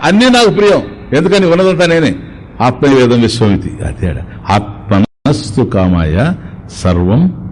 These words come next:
ప్రియం భవతి. ఆత్మనస్తు కామాయ, ఈ ఆత్మ కోసమే అంతా కూడాను ప్రియంగా కనపడుతూ ఉంది. అటువంటి ప్రియ వస్తువు ఆత్మే గనక, అదే పరమేశ్వరుడు గనక, అదే ఈశ్వరుడు గనక,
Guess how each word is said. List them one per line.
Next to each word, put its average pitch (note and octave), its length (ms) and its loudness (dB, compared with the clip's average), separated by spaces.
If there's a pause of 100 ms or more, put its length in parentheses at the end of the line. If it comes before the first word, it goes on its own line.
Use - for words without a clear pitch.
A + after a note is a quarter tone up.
(120)
ప్రియం F2+ 360 2
భవతి. D#2 560 -2 (380)
ఆత్మనస్తు - 680 0
కామాయ, D2+ 420 -4 (380)
ఈ G#2+ 100 4
ఆత్మ A#2 300 0
కోసమే A2 340 2
అంతా G2+ 220 2
కూడాను G2+ 720 0
ప్రియంగా G2 520 2 (240)
కనపడుతూ F2 420 -2
ఉంది. E2+ 380 0 (200)
అటువంటి A2 300 2
ప్రియ A2 260 2
వస్తువు G#2+ 340 0
ఆత్మే G2+ 360 -2
గనక, G2 420 -2 (220)
అదే G#2 200 2
పరమేశ్వరుడు G2+ 600 0
గనక, F#2+ 420 0 (320)
అదే G2 400 2 (120)
ఈశ్వరుడు B2 460 2
గనక, G#2+ 400 0